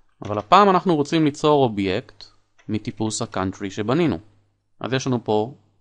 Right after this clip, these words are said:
new country. ברגע שהגדרתי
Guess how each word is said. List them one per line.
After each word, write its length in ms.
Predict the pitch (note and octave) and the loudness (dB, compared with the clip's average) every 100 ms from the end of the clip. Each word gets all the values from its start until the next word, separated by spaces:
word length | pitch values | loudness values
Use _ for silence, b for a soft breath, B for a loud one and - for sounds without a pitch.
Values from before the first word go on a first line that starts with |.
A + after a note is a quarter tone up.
| _ _ _ | _ _ _
new 240 | G2 F2+ F#2 A#2+ - - _ _ | -6 -4 -4 -6 -14 -20 _ _
country. 340 | D#3 D3 - F2 - _ _ _ _ _ - - - _ _ _ _ _ _ _ _ _ A2 | 0 0 -4 -14 -16 _ _ _ _ _ -8 -8 -8 _ _ _ _ _ _ _ _ _ -6
ברגע 280 | B2+ G3 G#3 | -2 0 0
שהגדרתי 600 | E3+ C#3 C#3 C3+ C3+ | -2 4 6 6 4